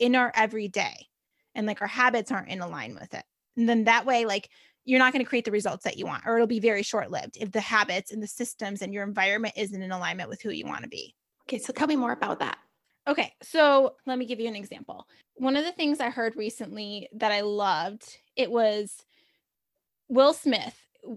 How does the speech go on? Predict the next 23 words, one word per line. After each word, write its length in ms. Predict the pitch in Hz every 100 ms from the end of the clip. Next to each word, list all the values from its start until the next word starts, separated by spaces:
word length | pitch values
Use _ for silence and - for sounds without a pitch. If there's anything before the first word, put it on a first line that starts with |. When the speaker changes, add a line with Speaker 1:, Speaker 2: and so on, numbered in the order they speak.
| - -
Speaker 1:
There 140 | 240
was 100 | 233
a 60 | 233
quote 240 | 311 277
from 160 | 370 311
Will 160 | 233 -
Smith 400 | 226 202 226 -
that 180 | -
said 240 | - 220 214
that 160 | 202
he 220 | - 247 240
was 320 | 233 220 214
an 240 | 226 220 _
A-star, 1160 | 247 233 254 285 - - _ 277 254 247 240 226 240 -
like, 340 | 226 208 - _ _ _ _ _ _ -
basically 480 | 349 359 403 339 294
he 100 | 294
was 240 | 262 240
an 240 | 233 247 240
amazing, 1000 | 233 226 233 254 247 254 247 233 220 - 214
um, 400 | 202 190 202 - _ - _ -
actor, 540 | 254 - 302 269 247
an 200 | 240